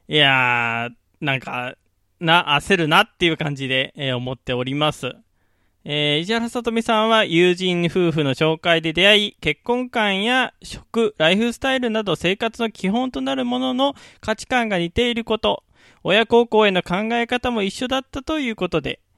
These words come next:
えー、年内の良き日を選んで入籍するということで、あ、まだ籍は入れてないみたいですね。はい。っていうので、えー、ご結婚おめでとうございますと。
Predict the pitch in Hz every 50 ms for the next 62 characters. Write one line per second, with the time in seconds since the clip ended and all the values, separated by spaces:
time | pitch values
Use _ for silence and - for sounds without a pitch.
0 | _ _ _ _ _ _ _ _ _ - - 156 151 151 151 143 143 139 135 135
1 | 135 151 165 160 156 151 147 143 135 135 147 190 233 226 233 220 - - 220 208
2 | 196 202 214 247 254 254 240 247 269 269 254 - - 170 165 160 151 - 156 -
3 | 147 139 - - 139 151 156 - - 139 - - - 139 - - - - 165 160
4 | 175 226 254 262 247 - 339 320 - - 381 220 175 151 147 143 147 160 156 147
5 | 143 131 131 - 131 120 107 131 131 - - 233 262 269 - - _ _ _ _
6 | _ _ _ _ - 139 135 135 131 127 - 220 - _ _ _ _ _ _ _
7 | _ - - 143 139 135 131 127 127 123 123 127 127 127 143 156 180 190 185 175
8 | 226 233 _ _ _ _ _ _ _ _ _ _ _ - 147 147 143 139 139 135
9 | 131 131 131 131 131 131 131 135 131 135 131 131 139 - - 143 139 139 135 151
10 | 147 143 151 139 147 139 143 139 143 147 143 - - 143 -